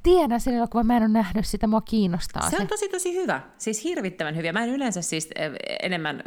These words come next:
Speaker 2: katson siis itse tämmöisiä draamoja ja romanttisia komedioita ja tällaisia,
Speaker 1: Mhm,
Speaker 2: tämähän ei
Speaker 1: mhm.
Speaker 2: oo nyt ihan sitä, vaan kyllä siinä niinku räiskitään menemään,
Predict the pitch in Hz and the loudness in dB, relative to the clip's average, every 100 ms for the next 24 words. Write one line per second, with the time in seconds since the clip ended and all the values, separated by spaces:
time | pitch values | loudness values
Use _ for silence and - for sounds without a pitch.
0 | - 139 - 139 - 135 - - 110 - | -8 -8 -6 -10 -10 -12 -14 -12 -10 -8
1 | 123 - 113 123 127 127 131 135 139 143 | -8 -8 -4 -4 -4 -4 -4 -4 -6 -6
2 | 156 143 131 170 214 170 151 143 190 185 | -6 -6 -4 -4 -2 -4 -4 -4 -4 -2
3 | 156 113 160 156 - 165 - 151 143 143 | -2 -2 -2 -2 -4 -4 -2 -2 -4 -8
4 | - 147 143 160 202 175 147 143 151 156 | -8 -8 -8 -6 -6 -4 -4 -4 -6 -6
5 | 151 139 135 156 190 202 170 143 147 208 | -8 -8 -8 -4 -4 -4 -6 -4 -4 -4
6 | 247 214 | -2 -4